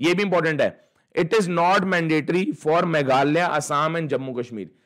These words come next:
मेघालय, असम और जम्मू कश्मीर के रेजिडेंट्स के लिए ये चीज इंपॉर्टेंट नहीं है, उनको कुछ और रिजॉर्ट दिया जा रहा है, उनके लिए अभी के लिए ये स्पेस दी जा रही है कि जरूरी नहीं है, आपके लिए मैंडेटरी चीजें नहीं है।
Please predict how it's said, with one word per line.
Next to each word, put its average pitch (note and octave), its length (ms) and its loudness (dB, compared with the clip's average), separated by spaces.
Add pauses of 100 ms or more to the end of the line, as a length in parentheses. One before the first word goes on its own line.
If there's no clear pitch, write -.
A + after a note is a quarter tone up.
(220)
मेघालय, E3 420 0
असम F3+ 520 0
और F#3+ 100 0
जम्मू E3+ 240 0
कश्मीर E3 340 -2
के E3+ 80 2
रेजिडेंट्स D#3 360 0
के E3 60 -4
लिए E3+ 120 -2
ये D#3 180 0
चीज D#3 240 -2
इंपॉर्टेंट C#3 360 -4
नहीं C3 140 -2
है, D#3+ 60 -2
उनको D#3 340 -4
कुछ D#3+ 180 -6
और D3 260 2
रिजॉर्ट D3 260 0
दिया B2 140 0
जा A2+ 100 2
रहा D3+ 120 2
है, - 160 -8 (180)
उनके D#3+ 220 -2
लिए F3 100 2
अभी D#3+ 180 2
के D#3+ 80 0
लिए E3 120 2
ये F3+ 220 2
स्पेस E3+ 360 0
दी D3+ 100 -2
जा C#3+ 120 2
रही D3 100 0
है D#3 60 0
कि F3+ 120 -4
जरूरी D#3+ 340 0
नहीं D3+ 180 -2
है, D#3+ 60 0
आपके D#3 240 0
लिए D#3+ 60 0
मैंडेटरी C#3+ 440 -2
चीजें D3 260 -2
नहीं C3+ 220 -8
है। F#3+ 120 -6